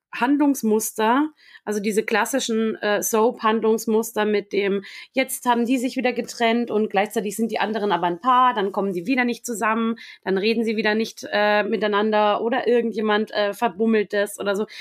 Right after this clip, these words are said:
dass die sich schon ein bisschen sehr wiederholen langsam. Und ich habe eher die Sorge, dass wenn sie noch eine vierte machen würden, in Fahrwasser reinkämen, dass du dann wieder noch mal zum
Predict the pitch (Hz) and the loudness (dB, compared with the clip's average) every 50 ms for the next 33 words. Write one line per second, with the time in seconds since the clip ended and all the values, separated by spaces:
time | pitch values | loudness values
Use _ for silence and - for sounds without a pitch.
0 | - - - - 226 220 - - 240 208 208 220 - - 233 214 220 190 220 - | -18 -14 -6 -4 -4 -4 -2 -2 -4 -2 -2 -2 0 0 0 0 0 0 -2 0
1 | - 220 214 180 165 202 196 190 190 208 190 180 170 156 160 170 165 156 147 147 | 0 0 0 2 2 2 4 4 2 2 2 2 2 2 2 2 2 2 0 0
2 | 143 143 143 143 139 - - 160 143 143 156 156 151 _ _ _ - _ _ _ | 0 0 -2 -2 -4 -8 -8 -6 -6 -4 -6 -6 -8 _ _ _ -20 _ _ _
3 | _ - 196 202 - 214 202 - 208 202 202 196 208 185 165 196 185 190 185 190 | _ -6 -4 -2 -2 -2 -2 0 0 0 2 2 0 0 2 2 2 2 2 0
4 | 175 185 185 190 196 196 180 185 190 190 180 196 190 - 202 190 - 185 175 170 | 0 0 0 0 0 0 0 0 0 0 0 0 -2 -2 -4 -4 -2 -2 -2 -2
5 | 196 - 214 202 170 170 175 175 175 185 185 175 180 180 175 - 196 180 175 175 | -2 -2 -2 -2 0 0 0 0 2 0 0 0 0 0 0 0 0 2 2 2
6 | 180 180 - 180 165 165 165 170 170 - 180 170 170 175 170 - - - - - | 0 -2 -4 -4 -2 0 0 0 0 0 -2 0 0 -2 -2 -6 -12 -20 -18 -12
7 | - 196 - - 185 185 180 180 185 175 190 180 185 175 165 165 156 165 175 160 | -10 -8 -8 -4 -2 0 2 2 2 2 2 2 2 2 0 0 0 0 2 2
8 | 160 156 151 - - 170 170 165 165 165 156 | 2 2 0 -2 0 2 2 4 2 2 0